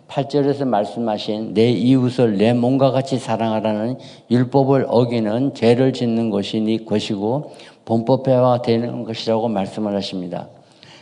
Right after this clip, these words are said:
나눔 제목 드리겠습니다. 믿음의 자녀와 하늘나라의 상속자로 인정하여 섬겨야 할 사람은 누구인지요? 제 나눔은,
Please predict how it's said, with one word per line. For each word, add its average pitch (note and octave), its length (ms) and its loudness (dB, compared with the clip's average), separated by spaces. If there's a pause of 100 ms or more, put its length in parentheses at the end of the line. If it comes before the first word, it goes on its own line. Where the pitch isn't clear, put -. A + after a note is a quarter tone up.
(140)
나눔 A#2 320 0
제목 A2 340 -2
드리겠습니다. G2 800 -4 (400)
믿음의 C3+ 500 2
자녀와 A2 500 2
하늘나라의 A#2+ 760 2
상속자로 G#2+ 800 -2
인정하여 A2 760 -2 (280)
섬겨야 C#3 480 2
할 B2+ 80 4
사람은 A#2 500 0
누구인지요? G#2 800 -2 (800)
제 A#2+ 160 0
나눔은, A#2+ 800 -2